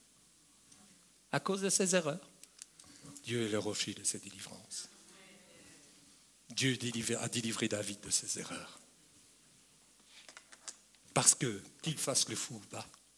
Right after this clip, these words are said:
c'était lui et il était reconnu. Mais, mais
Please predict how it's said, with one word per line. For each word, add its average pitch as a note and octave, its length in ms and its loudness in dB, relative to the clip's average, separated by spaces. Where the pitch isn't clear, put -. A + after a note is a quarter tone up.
c'était - 300 2
lui G#2 300 -8
et A2 60 0
il G2+ 140 -2
était G2 160 -2
reconnu. - 460 -6
Mais, - 80 -2
mais G#2+ 340 4